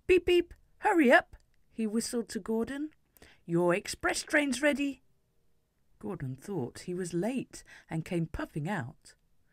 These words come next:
But when he looked around, there was only a train of dirty coal trucks. "Ha ha!" laughed Percy, but Gordon didn't think it was funny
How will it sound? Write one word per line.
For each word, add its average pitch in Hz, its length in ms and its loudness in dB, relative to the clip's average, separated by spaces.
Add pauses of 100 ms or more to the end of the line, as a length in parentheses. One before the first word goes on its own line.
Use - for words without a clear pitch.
(200)
But - 80 -10
when 139 220 -4
he 202 100 -4
looked 254 280 -6
around, 202 600 -6 (460)
there 143 140 -4
was 139 200 -8 (100)
only 165 380 -2
a 127 40 -10
train 131 600 -6
of 127 240 -12
dirty 156 420 -6
coal 165 320 -10
trucks. - 640 -16 (640)
"Ha 226 180 4
ha!" 196 460 2 (480)
laughed 175 320 -4
Percy, 185 500 -8 (460)
but 131 200 -8
Gordon 123 540 -8 (360)
didn't 151 360 -6
think 143 220 -8
it 185 100 -8
was - 160 -10
funny 139 460 -8